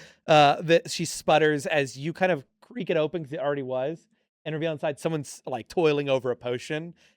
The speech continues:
and you see this person that you're not sure you recognize.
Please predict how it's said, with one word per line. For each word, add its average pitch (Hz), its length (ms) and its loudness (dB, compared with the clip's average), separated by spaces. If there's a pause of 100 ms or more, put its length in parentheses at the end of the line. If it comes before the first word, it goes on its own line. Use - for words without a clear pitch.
(120)
and 147 360 -2
you 156 180 -6
see 170 540 -2 (680)
this 156 320 0 (100)
person 202 260 -2
that 196 100 0
you're 196 180 -6
not 349 140 -6
sure 208 240 0
you 185 260 -4
recognize. 127 920 -2